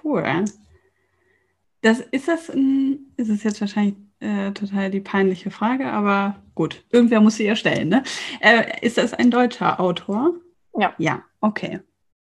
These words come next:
Speaker 1: Lebend oder?
Speaker 2: Lebend.
Speaker 1: <laughs> Okay.
Speaker 2: Aber mal, also das ist ein Pseudo-, ich weiß gar nicht, ist es ein Pseudonym?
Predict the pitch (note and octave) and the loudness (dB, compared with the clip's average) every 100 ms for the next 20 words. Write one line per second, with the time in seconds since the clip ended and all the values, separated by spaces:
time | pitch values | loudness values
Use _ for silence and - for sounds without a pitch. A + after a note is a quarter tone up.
0 | _ _ _ - F#3+ F3 F#3+ G#3 G4+ G4+ | _ _ _ -6 -2 4 4 4 -2 -2
1 | - B3+ C4+ C4+ C#4 D4 D4+ D4 A3 G3+ | -8 -4 -2 -2 -2 -2 -2 2 6 6
2 | G3+ G3 - - - C4+ C4+ B3 - - | 4 -2 -6 -8 0 4 4 2 -2 0
3 | A3 - C#4+ - - - G#3 G3+ G3 F#3 | 0 0 0 -2 -14 -2 4 6 6 6
4 | F#3 - G3 G3 - - - G3+ A3 A#3+ | 4 4 4 4 2 -4 -2 2 2 2
5 | G3 G3+ G3 F#3 - - - F#3+ - - | 0 0 0 -2 -6 -14 -10 -10 -6 -4
6 | E3+ F3+ A#3+ D#4+ - C#4 C#4 C4 C4+ A#3+ | 2 4 6 4 2 0 2 0 0 0